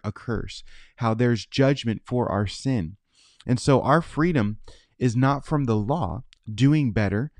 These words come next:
trying harder, uh, doing a check mark, but our freedom is actually in Christ. Christ set us free. And we have this great example of redemption, not only in the New Testament, but the Old Testament with the nation of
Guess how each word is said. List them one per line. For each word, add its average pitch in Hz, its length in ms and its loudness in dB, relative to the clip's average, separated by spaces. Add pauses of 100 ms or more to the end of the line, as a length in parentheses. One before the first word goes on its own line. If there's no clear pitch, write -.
trying 135 440 2
harder, 101 440 -4 (320)
uh, 73 160 -8 (160)
doing 131 260 4
a 113 60 0
check - 380 -4
mark, 95 260 -4 (340)
but - 160 4
our 123 140 0
freedom 143 680 -2
is 120 200 -4
actually 127 440 -4
in 104 160 -4
Christ. - 600 -8 (240)
Christ 156 420 0
set 123 160 2
us 117 160 0
free. 151 400 -4 (140)
And 127 100 0
we 147 60 4
have 170 100 4
this 180 160 0
great 160 260 0
example 127 540 0
of 110 100 -2
redemption, 110 680 -2 (360)
not 147 180 2
only 165 200 0
in 143 60 0
the 117 80 2
New 143 160 2
Testament, 113 480 -4
but - 140 -6
the 120 140 -6
Old 160 240 -2
Testament 110 360 -4
with 107 100 -4
the 113 80 -4
nation 113 340 -2
of 107 80 -4